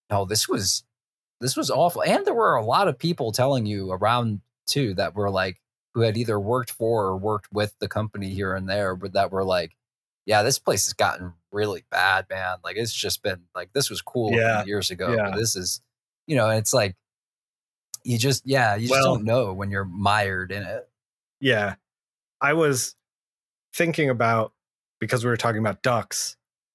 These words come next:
Speaker 2: and a lot of that book is about, like,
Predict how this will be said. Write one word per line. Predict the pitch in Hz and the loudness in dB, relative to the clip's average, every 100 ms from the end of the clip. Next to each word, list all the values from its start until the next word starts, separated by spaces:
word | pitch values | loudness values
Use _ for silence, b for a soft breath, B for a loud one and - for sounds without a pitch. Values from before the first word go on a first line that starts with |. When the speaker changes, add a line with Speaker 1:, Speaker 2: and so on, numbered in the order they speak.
| _ _ | _ _
Speaker 2:
and | 120 113 120 - _ _ - | 0 0 -2 -8 _ _ -2
a | |
lot | 117 123 127 | 2 4 2
of | 113 | 2
that | 127 - | 0 0
book | 120 104 - | -2 -2 -6
is | 123 113 | -4 -2
about, | 107 110 113 - | 0 0 -2 -2
like, | 123 107 98 - | -4 -4 -6 -14